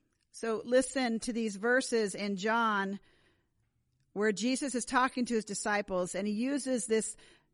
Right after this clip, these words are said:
this parakletos over and over. In John fourteen sixteen, "I will ask the Father, and he will give you another advocate," or a consoler, "to be with you forever." And in fourteen twenty-six, "But the advocate,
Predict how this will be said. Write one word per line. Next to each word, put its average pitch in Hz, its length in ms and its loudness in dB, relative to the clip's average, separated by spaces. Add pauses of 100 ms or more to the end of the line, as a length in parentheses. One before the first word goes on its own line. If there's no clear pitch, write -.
this 208 380 -2
parakletos 247 1080 0
over 233 340 2
and 214 180 0
over. 180 400 0
In 196 160 -4
John 240 280 2
fourteen 220 560 -2 (220)
sixteen, - 680 -6
"I 226 120 0
will 247 180 2
ask 254 520 0 (100)
the 180 120 -4
Father, 170 480 -6 (580)
and 208 120 -4
he 247 160 0
will 240 120 4
give 226 240 2
you 226 120 2
another 208 320 0
advocate," 180 720 -2 (500)
or 170 120 0
a 170 60 0
consoler, 170 680 -6 (340)
"to 240 100 0
be 269 220 4
with 262 200 2
you 254 100 2
forever." 196 640 -2 (920)
And 233 120 2
in 240 100 2
fourteen 262 500 2
twenty-six, 254 600 0
"But 220 180 -2
the 247 140 0
advocate, 240 840 0